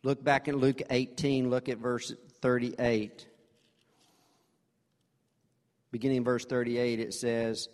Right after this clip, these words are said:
"And he cried out, 'Jesus, Son of David, have mercy on me.' And those who were with, in front of him rebuked him, telling him to be silent.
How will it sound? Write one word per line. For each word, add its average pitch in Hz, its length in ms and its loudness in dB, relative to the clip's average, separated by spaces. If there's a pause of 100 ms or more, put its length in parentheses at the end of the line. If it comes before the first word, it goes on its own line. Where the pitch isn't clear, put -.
(1400)
"And 120 100 0
he 120 80 -2
cried 135 380 -4
out, 120 380 -4 (420)
'Jesus, 127 500 -4
Son 120 240 -4
of 104 160 -8
David, 110 520 -4
have 113 200 -6
mercy 117 420 -4
on 110 240 -4
me.' 110 220 -4
And 107 160 -6
those 123 300 -2
who 117 120 -2
were 113 140 -2
with, 117 320 -6
in 107 80 -6
front 127 240 -6
of 113 80 -8
him 107 160 -6
rebuked 107 560 -4
him, 107 240 -4
telling 139 540 -2 (320)
him 120 260 0 (220)
to - 100 -4
be 117 140 -2
silent. 127 760 -4